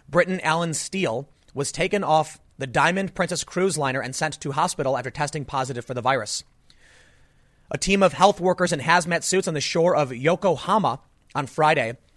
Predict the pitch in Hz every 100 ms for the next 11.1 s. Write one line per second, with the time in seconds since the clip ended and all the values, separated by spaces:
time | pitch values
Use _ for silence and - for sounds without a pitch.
0 | _ - 147 123 170 190 170 165 180 180
1 | 151 147 - - 156 139 - 143 165 190
2 | 165 - 170 160 156 - 147 156 143 -
3 | 143 160 147 156 147 143 143 131 160 156
4 | - 180 165 151 120 139 151 139 - 160
5 | - 135 135 - 165 143 107 _ _ _
6 | - 135 190 165 160 139 151 147 139 -
7 | 151 147 - 160 _ _ _ - 156 139
8 | 180 175 139 123 127 143 160 147 160 151
9 | 151 127 - 202 - - _ _ 127 139
10 | 160 170 175 170 165 160 175 170 170 139